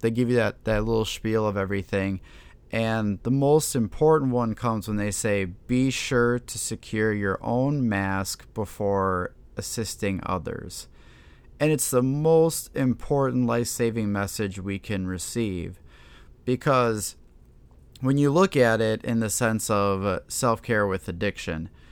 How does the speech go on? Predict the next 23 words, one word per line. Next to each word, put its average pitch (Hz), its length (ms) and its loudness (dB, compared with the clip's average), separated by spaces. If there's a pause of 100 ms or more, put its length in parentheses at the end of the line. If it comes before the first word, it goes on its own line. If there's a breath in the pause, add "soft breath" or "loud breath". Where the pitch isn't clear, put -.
(320 soft breath)
when 110 100 -2
you 127 60 4
look 151 160 4
at 147 100 8
addiction 131 360 0
to 113 80 2
alcohol 107 480 0
and 98 120 -2
drugs 98 640 -4 (160)
or 101 280 -4
gambling, 101 920 -4 (560 soft breath)
uh, 92 120 -12
pornography, 101 1200 -4
sex, 104 480 -2
stuff 104 200 -4
like 101 200 -4
that, 101 280 0 (460 loud breath)
normally 135 840 2 (320)
that 123 540 0 (320)
leads 120 560 -2
to 110 240 -2
the 104 80 -2
exact 104 340 0